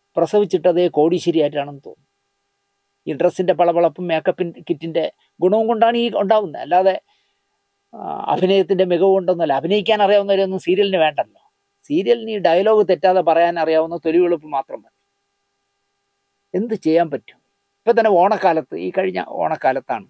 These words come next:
അപർണ നായർ എന്ന് പറഞ്ഞൊരു പെൺകുട്ടി, നല്ല സുന്ദരിയായ പെൺകുട്ടി, രണ്ട് പെൺമക്കളുടെ അമ്മ,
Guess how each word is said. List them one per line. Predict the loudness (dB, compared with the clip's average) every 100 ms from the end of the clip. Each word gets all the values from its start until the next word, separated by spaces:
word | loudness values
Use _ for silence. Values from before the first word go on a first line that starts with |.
| _ _ _ _ _ _ _
അപർണ | 0 2 2
നായർ | 2 2 2
എന്ന് | 0 -2
പറഞ്ഞൊരു | -4 -6
പെൺകുട്ടി, | -6 -10 -12 -18 _ _ _ _ _ _ _ _ _ _
നല്ല | -4 -4
സുന്ദരിയായ | -6 -6 -4 0 -2
പെൺകുട്ടി, | -2 -8 -14 _ _ _ _ _ _ _ _ _ _ -2
രണ്ട് | 0 0 0
പെൺമക്കളുടെ | 0 -2 -2 -2 -2 -2
അമ്മ, | -4 -14